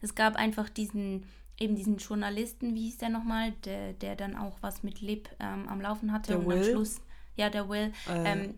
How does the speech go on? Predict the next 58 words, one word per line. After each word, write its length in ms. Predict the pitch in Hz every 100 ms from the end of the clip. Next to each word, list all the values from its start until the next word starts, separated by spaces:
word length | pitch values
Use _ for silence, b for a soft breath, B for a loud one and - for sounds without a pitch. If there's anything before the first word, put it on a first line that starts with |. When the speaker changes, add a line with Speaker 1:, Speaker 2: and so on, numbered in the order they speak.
| -
Speaker 2:
ja. 80 | 208
Speaker 1:
den 100 | 202
das 260 | 196 190 -
die 140 | 214
Anna 340 | 202 214 202 196
auch 220 | 196 220
zu 140 | 214 202
sich 260 | - 214 214
aufnimmt. 640 | 226 - 254 254 302 - - - - -
Man 200 | 220 220
wusste 280 | 330 349 381
es 200 | 208 208
lange 300 | 208 202 190
selber 360 | 247 320 233 165
nicht. 420 | 151 - - - - b b b b b
Und 100 | 220
man 140 | 220
Speaker 2:
Das 80 | 220
Speaker 1:
hat 100 | 247
Speaker 2:
stimmt, 280 | 240 240 170
ja. 220 | - 262
Speaker 1:
auch 100 | -
irgend-, 400 | 269 285 277 262
also 180 | 226 233 -
ich 260 | 302 -
hab 280 | 254 226 -
irgendwie 440 | 262 262 233 220 214
schon 200 | 277 -
auch 180 | 320 277
ein 100 | 240
bisschen 300 | 226 214 202
gehofft, 480 | 208 254 262 -
dass 100 | 208
es 160 | 208 -
natürlich 480 | 202 - 208 185 -
stimmt, 360 | - 415 -
dass 120 | 180 185
das 220 | 185 190
ein 160 | 190
Wunder 300 | 185 185 175
sein 280 | 170 170 165
kann. 300 | - 185 180 180 B B B B
Und 120 | 214
dann 160 | 220 180
hab 100 | 165
ich 80 | 160
ein 100 | 160
Speaker 2:
Mhm. 40 |
Speaker 1:
bisschen 280 | 233 - 233
recherchiert 540 | 220 220 220 214 285 302
und 100 | 254
ich 120 | -
fand 160 | 247
das 120 | 247 233
noch 160 | 226
ganz 220 | 233 220
interessant, 600 | 233 214 208 233 247 262
weil, 200 | 208 202